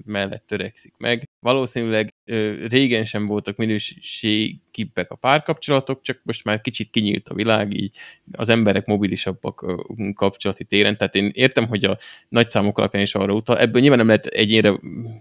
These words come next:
tartozó következtetést levonni, mert biztos lesznek azok, akik megtalálják egy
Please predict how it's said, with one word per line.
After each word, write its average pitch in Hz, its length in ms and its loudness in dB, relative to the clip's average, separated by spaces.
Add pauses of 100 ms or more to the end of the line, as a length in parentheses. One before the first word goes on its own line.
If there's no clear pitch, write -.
(680)
tartozó 104 440 0
következtetést 104 720 -2
levonni, 101 320 0
mert 101 140 2
biztos 110 300 -2
lesznek - 320 -6
azok, 101 180 -4
akik 101 140 -6
megtalálják 101 480 -8
egy 98 120 -8